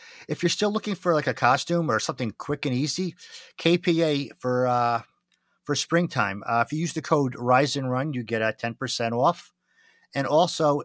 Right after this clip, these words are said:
uh, I s-, texted them and asked them, "What's the deadline for, uh, springtime?" If you order no later than March fifteenth, you should get it as a regular order,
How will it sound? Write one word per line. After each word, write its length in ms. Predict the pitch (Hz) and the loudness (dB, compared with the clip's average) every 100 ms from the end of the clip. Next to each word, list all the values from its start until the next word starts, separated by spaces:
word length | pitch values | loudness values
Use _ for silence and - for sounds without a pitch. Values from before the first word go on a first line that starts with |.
| - | 2
uh, 380 | 123 123 123 123 _ _ _ _ _ _ - | 4 6 4 2 _ _ _ _ _ _ -8
I 80 | 120 | -6
s-, 240 | 117 - - _ _ _ _ | -4 -6 -10 _ _ _ _
texted 400 | - 143 - 139 | 2 2 2 -2
them 280 | 123 135 156 - | 2 2 0 -2
and 280 | 123 123 - | -2 0 2
asked 280 | 135 143 | 0 2
them, 320 | 135 131 127 - _ _ _ | 0 0 -2 -8 _ _ _
"What's 300 | 92 101 139 | -10 -4 -4
the 100 | - | -4
deadline 540 | 120 127 135 127 120 120 | 0 2 4 4 4 2
for, 340 | - 120 117 | -2 0 2
uh, 360 | 113 110 110 110 _ _ _ _ _ _ | 4 6 4 2 _ _ _ _ _ _
springtime?" 680 | - - 143 185 135 123 143 - _ - - - | -16 -4 -4 0 2 2 2 -6 _ -20 -20 -10
If 160 | 143 - | -6 -2
you 100 | 151 | 0
order 260 | 151 147 | 2 4
no 220 | 139 151 180 | 4 2 4
later 260 | 170 156 | 4 2
than 160 | 139 123 | 0 0
March 320 | 131 139 - | 2 2 0
fifteenth, 640 | - 107 - - 180 - | -4 -4 -4 -2 -2 -2
you 80 | 117 | -4
should 240 | - 151 127 | -4 -2 0
get 160 | 139 | 0
it 100 | 131 | 0
as 160 | 120 117 | -4 -6
a 40 | |
regular 400 | 113 113 139 165 | -4 -4 -2 -2
order, 460 | 170 175 185 196 - | 0 2 2 0 -2